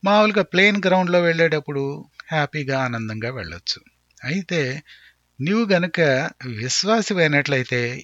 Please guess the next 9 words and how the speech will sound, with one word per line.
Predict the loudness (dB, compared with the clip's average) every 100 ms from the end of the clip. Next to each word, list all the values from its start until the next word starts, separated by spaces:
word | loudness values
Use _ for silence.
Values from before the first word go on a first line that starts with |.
| -16 -12 -6
ఏ | -4
సమయంలోనైనాను | -4 -4 -2 -2 0 2 4 2 0 -4 -6
ఒకే | -6 -6 -2
విధంగా | -2 -2 -4 -4
ఉండగలిగినటువంటి | -6 -8 -6 -6 -6 -6 -6 -8 -10 -10 -10 -10 -14 -20 -20 _ -4
ఆ | -4
యొక్క | -2 -8 0
ధైర్యమును, | 2 2 2 0 -2 -4 -6 -8
విశ్వాసమును, | -4 -2 0 -2 0 -2 -2